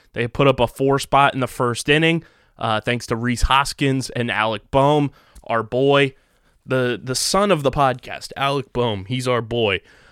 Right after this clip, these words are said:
Uh, they both go deep in the first inning. Mets get a run back in the third.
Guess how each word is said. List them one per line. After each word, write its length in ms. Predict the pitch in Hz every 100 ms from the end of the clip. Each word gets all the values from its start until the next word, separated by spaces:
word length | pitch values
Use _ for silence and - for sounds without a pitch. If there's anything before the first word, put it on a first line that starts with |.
| _ -
Uh, 500 | 120 107 110 107 104
they 220 | 120 135
both 360 | 135 143 139 -
go 180 | 139 127
deep 360 | - 139 135 -
in 180 | 139 127
the 60 |
first 400 | - 135 127 -
inning. 360 | 143 139 135 131 _ _ _
Mets 260 | 123 135 -
get 200 | 147 135
a 60 |
run 300 | 127 135 131
back 280 | 127 127 -
in 80 | 117
the 80 | 104
third. 560 | - - 196 190 190